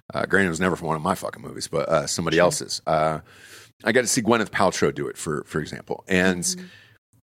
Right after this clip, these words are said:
Speaker 1: I mean, it's a different dress for every single thing, and it's, uh, it's weird. You stay for a couple hours, and then you go to the next thing and all that other shit.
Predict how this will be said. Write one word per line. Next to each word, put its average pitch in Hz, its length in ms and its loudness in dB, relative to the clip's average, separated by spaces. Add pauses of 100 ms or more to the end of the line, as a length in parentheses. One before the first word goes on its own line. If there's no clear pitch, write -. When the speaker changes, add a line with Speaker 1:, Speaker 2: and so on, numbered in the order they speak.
(140)
Speaker 1:
I - 60 -14
mean, 131 120 2
it's 156 160 4
a - 60 2
different 117 360 4
dress 139 600 4
for 107 120 4
every 90 200 6
single 87 260 2
thing, 127 640 4
and 95 100 4
it's, - 600 -2
uh, 90 640 4
it's - 260 0
weird. 107 400 4
You 92 80 -2
stay 131 300 6
for 113 240 4
a 92 60 6
couple 104 340 4
hours, 117 380 6
and 98 60 -4
then 80 60 -4
you 82 60 -4
go 90 160 6
to 90 80 2
the 85 80 -4
next 117 280 2
thing 107 200 0
and 90 100 -2
all 92 120 0
that 90 80 2
other - 140 -4
shit. 120 480 4